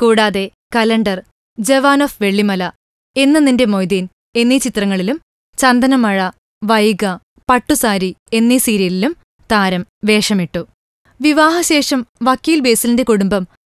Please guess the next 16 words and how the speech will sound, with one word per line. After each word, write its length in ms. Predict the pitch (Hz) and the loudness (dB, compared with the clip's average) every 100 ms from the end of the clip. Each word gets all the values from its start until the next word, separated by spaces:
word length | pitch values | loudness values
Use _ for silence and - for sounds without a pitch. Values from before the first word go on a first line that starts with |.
| _ _ | _ _
അഭിനയിക്കാൻ 580 | 208 220 226 247 269 277 | 0 2 2 2 0 0
അയക്കുമോ 460 | 214 208 226 254 269 | 0 0 0 2 2
എന്നറിയില്ലെങ്കിലും, 760 | 254 233 196 214 208 196 175 - _ _ _ _ | 2 2 0 0 0 -2 -4 -8 _ _ _ _
അഭിനയരംഗത്ത് 840 | 269 277 302 339 320 277 - 262 - | 2 4 4 4 2 0 0 -2 -2
ശോഭിച്ചു 480 | - 226 202 226 - | -4 0 2 0 2
നിൽക്കുമ്പോൾ 440 | 233 196 196 202 202 | 0 0 -2 -2 0
തന്നെയാണ് 540 | 220 220 180 180 320 _ _ - | 0 0 0 -2 -6 _ _ -2
വിവാഹമെത്തിയത്. 840 | 220 208 196 220 180 190 170 165 - _ _ _ 226 | 2 2 2 0 0 -2 -4 -6 -12 _ _ _ -2
വധുവരന്മാർക്ക് 960 | 220 208 240 233 214 220 214 202 196 - _ | 0 2 2 2 2 2 0 -4 -6 -8 _
മെയ്യിൽ 360 | 254 277 302 311 | 2 4 4 2
വിവാഹം 320 | 214 220 254 | 2 2 2
നടക്കും 340 | 233 202 - 226 | 2 0 0 0
മുമ്പേ 300 | 190 190 381 _ _ _ 240 | 2 0 -4 _ _ _ 0
ഞങ്ങൾ 340 | 226 214 196 - - | 2 2 -2 -6 0
ആശംസകൾ 560 | 254 247 277 247 233 | 2 2 2 0 0
അറിയിക്കുന്നു. 560 | 196 185 185 180 175 180 | 0 0 -2 -2 -2 -4